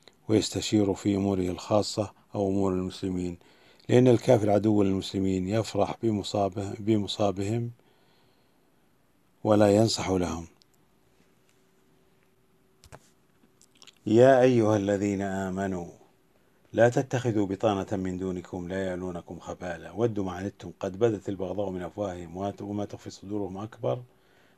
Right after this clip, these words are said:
قد بينا لكم الآيات إن كنتم تعقلون. ها أنتم أولئك تحبونهم ولا يحبونكم وتؤمنون بالكتاب كله وإذا لقوكم قالوا آمنا وق-، وإذا،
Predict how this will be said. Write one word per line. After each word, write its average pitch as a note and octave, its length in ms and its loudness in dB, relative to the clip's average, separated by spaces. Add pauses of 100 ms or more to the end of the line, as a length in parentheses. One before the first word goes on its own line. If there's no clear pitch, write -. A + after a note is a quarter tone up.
قد G2 200 -2
بينا G2 340 0
لكم F#2 300 -8
الآيات F2 420 -8
إن E2+ 80 -12
كنتم F2 540 -12
تعقلون. F2+ 560 -10 (560)
ها C#3+ 220 2
أنتم C3+ 220 -2
أولئك A2 360 0
تحبونهم A2 640 -6
ولا A#2+ 140 -2
يحبونكم F#2 640 -10
وتؤمنون G#2 540 -4
بالكتاب F2+ 520 -8
كله A#2+ 440 -4 (480)
وإذا G2+ 260 0
لقوكم F#2+ 540 -4
قالوا F#2 260 -4
آمنا F#2 320 -6
وق-، F2 180 -10
وإذا، F#2+ 640 -4